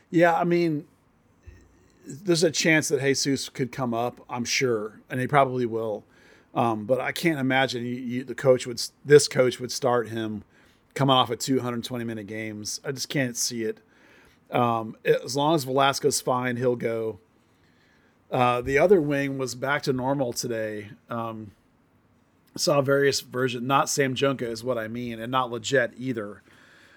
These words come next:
Saw various versions of guys like, um, Dante Seeley, and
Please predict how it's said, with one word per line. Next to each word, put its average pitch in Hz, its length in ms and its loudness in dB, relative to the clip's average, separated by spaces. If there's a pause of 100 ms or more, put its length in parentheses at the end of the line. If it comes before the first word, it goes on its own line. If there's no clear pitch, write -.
Saw 151 260 8
various 139 420 4
versions 127 440 -2
of 120 140 -4
guys 120 440 -2
like, 117 400 -6 (600)
um, 113 520 -2 (240)
Dante 131 380 4
Seeley, 127 760 -2
and 113 360 -8